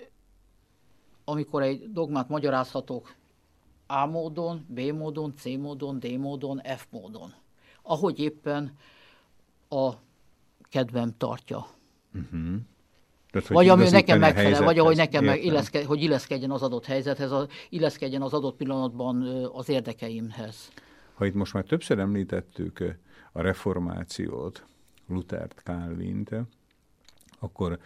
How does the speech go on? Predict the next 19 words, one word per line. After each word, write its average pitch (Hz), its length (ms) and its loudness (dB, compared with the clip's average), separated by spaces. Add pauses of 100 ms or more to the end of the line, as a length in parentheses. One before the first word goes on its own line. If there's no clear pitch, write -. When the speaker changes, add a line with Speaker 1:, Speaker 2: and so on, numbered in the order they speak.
(380)
Speaker 2:
megint 101 380 -2
csak - 160 -6
megkockáztathatok 95 1080 -8
egy - 180 -10
következő 92 640 -6
kijelentést, 87 720 -6
hogyha 85 580 -8 (600)
ők 107 240 -4
voltak 92 440 -2
a, 82 320 -2 (680)
az - 200 -16
eretnekek, 92 1120 -6 (300)
akik 82 340 -12
ellenébe 90 540 -4
mentek, 82 540 -8 (100)
még 107 340 4
inkább 87 600 -4 (300)
az 87 140 -6
eredeti, 87 580 -4